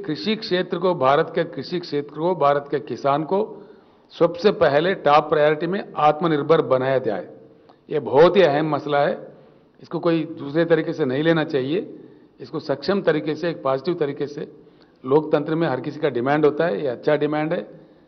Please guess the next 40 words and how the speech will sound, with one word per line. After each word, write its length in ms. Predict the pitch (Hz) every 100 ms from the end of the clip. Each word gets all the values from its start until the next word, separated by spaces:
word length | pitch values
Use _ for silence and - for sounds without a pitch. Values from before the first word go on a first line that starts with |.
| -
और 100 | 147
सारे 240 | - 151 147
देश 260 | 135 139
के 160 | 139 165 160 -
हित 200 | 123 -
में 140 | 151 151
है, 140 | 151 - - - - -
हमारे 240 | 131 139
किसान 340 | 135 127 151 156
के 120 | 160
हित 220 | 143 -
में 120 | 160
है। 160 | 151 196 - - - - _ -
अगर 180 | 151 156
प्रधानमंत्री 600 | 156 143 175 196 180 190
जी 100 | 190
किसान 360 | 170 180 170
के 80 | 175
हित 200 | 156 156 156
चाहते 300 | 147 156 196
हैं, 200 | 180 123 - - - - _ _
तो 140 | 196 226 220
किसान 380 | 147 175 180
को 160 | 175 202 233 - - - -
और 140 | 175 175
कृषि 220 | 175 143
क्षेत्र 300 | 170 151 151 151
को, 100 | 143
दोनों 380 | 131 151 180 170
को 160 | 202 233 - - - - -
आत्मनिर्भर 580 | 160 190 165 151 156
बनाना 320 | 151 127 135 131
चाहिए, 420 | 107 95 98 - - _ _ _ _ _ -
इसीलिए 420 | - 196 190 151 139 - - -
हम 140 | 139
ये 80 | 147
डिमांड 320 | 131 127 120
कर 140 | 117 104
रहे 120 | 98
हैं। 120 | -